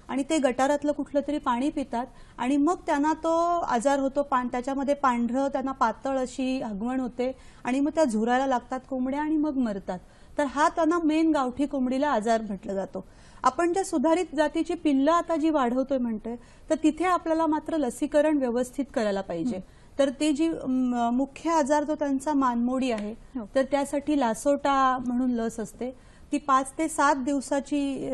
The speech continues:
Speaker 1: जी छोटी पिल्लं असतात,
Speaker 2: हं.
Speaker 1: तर ह्या तुम्हाला दिसतंय की त्यांच्या डोळ्यामध्ये किंवा नाकामध्ये एक थेंब आपल्याला फक्त टाकायचा आहे. आणि आमच्याकडे आम-, अ, आपल्या शासनातर्फे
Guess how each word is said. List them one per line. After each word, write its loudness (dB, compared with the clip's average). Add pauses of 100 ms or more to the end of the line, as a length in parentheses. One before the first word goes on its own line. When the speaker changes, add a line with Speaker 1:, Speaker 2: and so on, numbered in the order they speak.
Speaker 1:
जी -2 (100)
छोटी -4
पिल्लं -2
असतात, -6 (160)
Speaker 2:
हं. -2 (180)
Speaker 1:
तर 2
ह्या 0
तुम्हाला -2
दिसतंय -6
की -8
त्यांच्या -2
डोळ्यामध्ये -2
किंवा -4
नाकामध्ये -2
एक -8
थेंब 0
आपल्याला -4
फक्त -10
टाकायचा -6
आहे. -10 (500)
आणि 2
आमच्याकडे 0
आम-, -2
अ, -6
आपल्या -4
शासनातर्फे -2